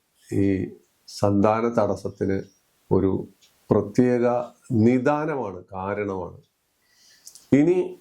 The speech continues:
കുടുംബക്ഷേത്രം വരുന്നു. കുടുംബക്ഷേത്രം എന്ന് പറയുന്നത് ഹിന്ദുക്കൾക്ക് മുപ്പത്തി മുക്കോടി ദേവീദേവന്മാരുണ്ട്.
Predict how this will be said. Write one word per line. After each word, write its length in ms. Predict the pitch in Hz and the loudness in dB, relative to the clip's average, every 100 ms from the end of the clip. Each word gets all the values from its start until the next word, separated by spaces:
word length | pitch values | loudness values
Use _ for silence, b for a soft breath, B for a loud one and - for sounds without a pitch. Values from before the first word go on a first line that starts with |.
| _ _ _ | _ _ _
കുടുംബക്ഷേത്രം 680 | - 120 120 127 - 131 135 | 0 2 2 2 2 2 2
വരുന്നു. 380 | 131 104 92 85 - _ _ _ _ _ _ _ _ 113 | 2 0 -2 -8 -12 _ _ _ _ _ _ _ _ 2
കുടുംബക്ഷേത്രം 1120 | 117 123 143 156 156 139 135 135 143 151 - 123 | 2 2 2 0 0 0 0 -2 -2 -4 -8 -8
എന്ന് 220 | 117 123 | -2 0
പറയുന്നത് 640 | 123 110 107 107 113 123 - _ _ _ - | 0 0 -2 -2 -2 -4 -8 _ _ _ 0
ഹിന്ദുക്കൾക്ക് 640 | 120 139 165 160 113 - | 2 4 2 0 -2 -2
മുപ്പത്തി 580 | 117 120 107 - 127 139 | -4 -2 -4 -2 0 0
മുക്കോടി 640 | 127 - 110 107 110 135 - _ | -2 -2 -2 0 -2 -6 -10 _
ദേവീദേവന്മാരുണ്ട്. 1040 | - 104 104 110 107 98 95 92 95 123 | -2 0 2 2 2 0 -2 -6 -4 -4